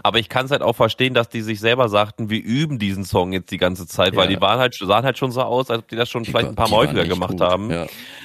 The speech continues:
Speaker 1: Und die üben das dann einfach, um da wirklich einen Rekord aufzustellen. Na klar, fand ich das ein bisschen bescheiden, dann auf einmal die Box die ganze Zeit auf volle Pulle zu haben,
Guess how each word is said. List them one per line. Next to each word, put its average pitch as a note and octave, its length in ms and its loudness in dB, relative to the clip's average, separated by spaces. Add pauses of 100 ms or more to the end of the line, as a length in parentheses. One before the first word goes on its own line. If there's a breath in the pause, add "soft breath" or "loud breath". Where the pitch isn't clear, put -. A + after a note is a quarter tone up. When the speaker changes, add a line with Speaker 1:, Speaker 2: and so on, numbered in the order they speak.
(180 loud breath)
Speaker 1:
Und A2 340 0 (220 loud breath)
die A2+ 120 -4
üben C#3 340 0
das A2+ 140 4
dann B2+ 100 -2
einfach, G#2+ 240 0
um A2 160 2
da A2+ 100 4
wirklich A#2+ 240 -2
einen A#2+ 80 -2
Rekord A2 360 2
aufzustellen. G#2+ 560 2
Na G#2 100 4
klar, A#2+ 500 0 (500 loud breath)
fand A#2 200 -6
ich A2+ 60 -10
das A2+ 140 -4
ein A2+ 100 -8
bisschen A2 640 -6 (220)
bescheiden, A2 640 0
dann A#2 200 2
auf A2 160 0
einmal A2+ 160 2
die G#2+ 80 0
Box - 280 -2
die G#2 120 -8
ganze A#2 240 0
Zeit A#2+ 140 -2
auf A2+ 140 0
volle G#2+ 200 2
Pulle C#3+ 320 2
zu D3+ 220 2
haben, D#3+ 420 0